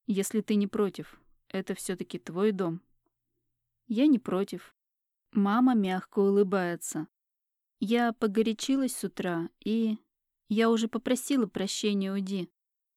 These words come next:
Просто я никак не ожидала, что ты заинтересуешься такой девушкой, как она». «Мам!» «Можно я договорю, сынок?» Она смотрит умоляюще. Я только киваю в ответ.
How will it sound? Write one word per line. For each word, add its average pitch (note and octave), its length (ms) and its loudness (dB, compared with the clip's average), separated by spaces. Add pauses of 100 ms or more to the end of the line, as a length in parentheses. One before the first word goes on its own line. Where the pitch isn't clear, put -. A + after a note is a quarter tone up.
(300)
Просто A3+ 340 2
я G#3 160 2
никак A3 540 2
не F#3 140 0
ожидала, F#3 640 -2
что - 240 -10
ты A3+ 200 2
заинтересуешься G3 1080 -2
такой G3+ 340 -2
девушкой, G3+ 800 -4
как - 260 -8
она». G#3+ 380 2 (840)
«Мам!» F3 540 0 (800)
«Можно B3+ 300 4
я G3 180 0
договорю, G3+ 600 0
сынок?» G#3 580 -4 (580)
Она F3+ 320 0
смотрит - 540 -4
умоляюще. F#3 840 -2 (300)
Я F#3+ 420 -2
только F#3 400 -2
киваю G3 500 -4
в E3 60 -8
ответ. F3+ 540 -8